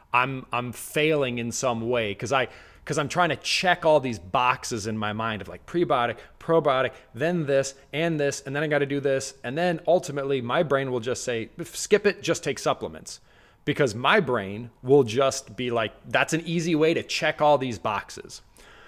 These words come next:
So what I sometimes encourage people to do, because again, Sean, we're not, for so many of,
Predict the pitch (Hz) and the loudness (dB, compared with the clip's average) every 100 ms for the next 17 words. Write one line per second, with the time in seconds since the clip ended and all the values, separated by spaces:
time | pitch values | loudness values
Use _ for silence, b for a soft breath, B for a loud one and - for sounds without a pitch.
0 | B B - 170 139 - 113 - 123 151 | B B 6 8 6 -6 -14 0 6 6
1 | 190 202 - 175 180 156 123 120 - 151 | 6 0 0 0 2 0 -2 -6 0 0
2 | 143 - 131 117 110 101 123 104 101 131 | 0 -4 -8 -8 -10 -4 -4 -4 -4 -4
3 | 123 131 151 117 117 113 117 180 151 139 | -2 -2 -2 -2 -2 0 2 2 4 2
4 | - - - _ _ _ _ _ - - | 0 -14 -20 _ _ _ _ _ -12 -12
5 | - 156 - - 185 180 160 135 | 2 2 4 4 6 4 2 0